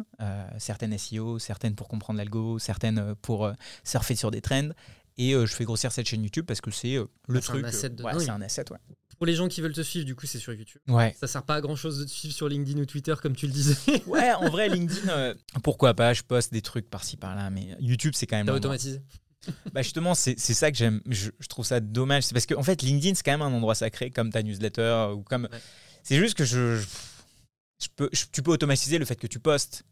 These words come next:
Speaker 2: Oui, bien sûr.
Speaker 1: Mais il faut que t'écrives, quoi, tu vois. Et ça sert à rien de poster un truc s'il est écrit par Chat G P T, c'est pas toi. Donc, en gros, euh, non, je le, je le fais, je, j'aimerais poster plus, mais je me concentre sur YouTube, pour l'instant, en deux mille vingt-trois, euh, février, quoi.
Speaker 2: Ouais, c'est là où tu t'es dit, « Ok, euh, »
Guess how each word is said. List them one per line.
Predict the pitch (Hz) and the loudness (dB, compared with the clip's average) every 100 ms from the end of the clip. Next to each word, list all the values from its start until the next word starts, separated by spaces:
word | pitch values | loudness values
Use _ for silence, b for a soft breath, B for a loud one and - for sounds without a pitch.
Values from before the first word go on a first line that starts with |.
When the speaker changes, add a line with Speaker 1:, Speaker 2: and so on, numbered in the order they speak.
| - | -6
Speaker 2:
Oui, | 147 151 | -6 -4
bien | 127 | -8
sûr. | - 123 | -12 -10
Speaker 1:
Mais | 117 127 | -4 0
il | 127 | 0
faut | - | -2
que | - | -2
t'écrives, | 120 - 139 - | -2 0 -2 -2
quoi, | 98 | -10
tu | - 113 | -4 -4
vois. | 110 | -4
Et | - | -4
ça | 107 - 123 | -2 -2 -2
sert | - - - | -4 -4 -6
à | |
rien | 123 131 | -2 -2
de | 123 | -2
poster | 110 117 | -4 -4
un | 107 | -2
truc | 127 | -2
s'il | - 110 | -2 -2
est | 104 | -2
écrit | - | -4
par | 104 107 | -4 -4
Chat | 120 110 | -4 -2
G | 113 | -2
P | 127 | 2
T, | 147 | 2
c'est | 117 | 0
pas | 101 | -4
toi. | 110 - - b b | -8 -10 -14 b b
Donc, | 131 123 | -2 2
en | 127 | 2
gros, | 120 143 151 | 2 2 4
euh, | 117 104 - B B B B | 4 2 -8 B B B B
non, | 113 | -8
je | 101 110 | -4 -2
le, | 110 120 | -2 -2
je | 113 | 0
le | |
fais, | 117 139 135 127 | 0 0 0 -2
je, | 113 - _ _ _ - B B | -6 -8 _ _ _ -20 B B
j'aimerais | 131 147 185 | 2 6 6
poster | 190 170 156 | 4 -4 -4
plus, | 120 156 220 - - _ - | -2 -2 -2 -4 -8 _ -8
mais | 120 139 160 151 | 0 0 2 -2
je | 127 | -4
me | |
concentre | 120 107 123 | -4 -4 -6
sur | 110 | -6
YouTube, | 104 - _ | -8 -10 _
pour | 123 | 0
l'instant, | 123 117 104 85 - | 0 0 -6 -12 -6
en | 110 | -2
deux | 107 | 0
mille | 110 107 | 0 -2
vingt-trois, | 104 - 110 113 113 | -4 0 2 4 2
euh, | 98 98 | 0 -4
février, | 101 104 101 - | -6 -6 -6 -8
quoi. | - - 127 | -16 -10 -10
Speaker 2:
Ouais, | 127 | -10
c'est | - 131 | -16 -6
là | 143 | -4
où | 139 | -4
tu | 123 | -8
t'es | 120 120 | -10 -10
dit, « | 117 131 | -10 -12
Ok, | 123 - | -12 -10
euh, » | 131 127 117 | -10 -10 -14